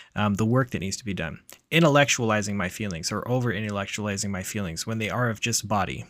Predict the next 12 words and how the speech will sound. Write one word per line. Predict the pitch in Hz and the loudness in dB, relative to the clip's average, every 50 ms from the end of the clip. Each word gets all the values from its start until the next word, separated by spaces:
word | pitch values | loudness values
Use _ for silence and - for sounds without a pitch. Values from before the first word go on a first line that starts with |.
| - | -6
And | 120 107 107 107 | -4 -2 -2 0
you, | 107 107 101 | -2 -2 -2
they | 104 113 107 | 0 0 2
should | - - 107 | 2 0 0
just | 104 104 104 - - | -2 -2 -2 -4 -2
be | - 107 | -4 -4
felt. | - - 120 101 71 - - - _ _ _ | -4 -2 -2 -4 -4 -6 -10 -14 _ _ _
Or | - 156 165 | 6 8 8
thinking, | 151 - 185 180 170 - 170 160 151 147 139 120 - - - _ _ _ _ _ _ _ - | 10 10 10 10 10 10 10 8 8 6 2 0 -4 -8 -16 _ _ _ _ _ _ _ 2
or | 156 | 2
thinking | 135 - 165 160 - - 147 139 131 | 4 4 4 4 4 4 2 4 4
that | 120 127 127 113 - | 6 6 6 4 2